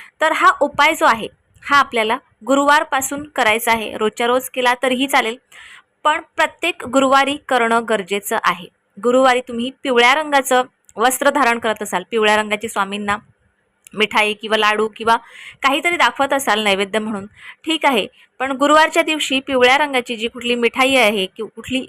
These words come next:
कुठले वस्त्र आहे, तुम्हाला जर दान करता येत असेल, तर नक्की त्या दिवशी तुम्ही दानही करू शकता. दानाला पण तितकाच महत्त्व आहे,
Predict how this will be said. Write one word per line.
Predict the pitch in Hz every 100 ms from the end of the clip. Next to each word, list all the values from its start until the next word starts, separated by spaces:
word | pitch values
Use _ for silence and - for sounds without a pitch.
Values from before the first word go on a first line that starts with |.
| -
कुठले | 233 254
वस्त्र | 254 285 294
आहे, | 240 208
तुम्हाला | 185 202 214
जर | 240
दान | 233 247
करता | 269 277 226
येत | 214
असेल, | 208 196 208
तर |
नक्की | 208 202 -
त्या | 220
दिवशी | 202 202
तुम्ही | - 233
दानही | 214 202 214
करू | 196 175
शकता. | - - 151 -
दानाला | 180 185 180 214 233
पण | - 269 277
तितकाच | 269 - 262 294
महत्त्व | 302 277 277
आहे, | 262